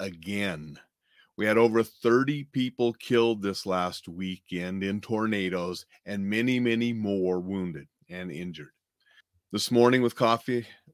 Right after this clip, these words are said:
with Alan, I want to talk a little bit about staying safe after tornadoes. You know, in a previous episode, we discussed being prepared and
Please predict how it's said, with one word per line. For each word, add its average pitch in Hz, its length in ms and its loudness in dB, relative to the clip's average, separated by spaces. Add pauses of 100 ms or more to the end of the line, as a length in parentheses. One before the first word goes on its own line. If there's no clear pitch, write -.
with 110 160 -2
Alan, 127 420 2 (140)
I 110 60 -8
want 113 220 -4
to - 80 -18
talk 110 260 -2
a 117 40 2
little 139 440 0
bit 101 360 0
about 107 380 -4
staying 139 640 -4
safe 127 500 -2 (400)
after 147 480 2
tornadoes. 87 880 -8 (320)
You 110 100 0
know, 117 80 2
in 107 80 0
a 95 60 -2
previous 139 580 2
episode, 123 580 2
we 113 120 2
discussed 110 720 0
being 123 320 0
prepared 117 840 2 (500)
and 95 320 -8